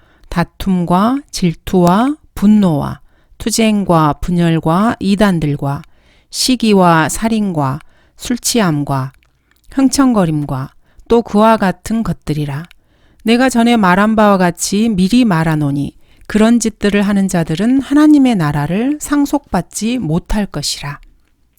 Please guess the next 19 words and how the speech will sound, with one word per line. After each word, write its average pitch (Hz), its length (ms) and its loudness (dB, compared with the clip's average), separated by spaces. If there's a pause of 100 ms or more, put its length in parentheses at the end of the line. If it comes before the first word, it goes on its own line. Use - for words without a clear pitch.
(680)
이러한 262 340 4
육신의 285 480 4
일들을 214 480 2
내는 180 380 0
그리스도인들은 170 1040 0
하나님의 285 540 6
나라를 160 420 2
상속받지 220 800 -4
못합니다. 156 640 -4 (260)
여기서 240 300 4
하나님의 330 480 4
나라를 208 400 2
상속받지 254 640 -2
못한다는 165 560 -2
말은 151 480 -2 (120)
구원을 226 460 4
잃어버린다는 190 800 0
말이 175 360 -4
아닙니다. 151 600 -6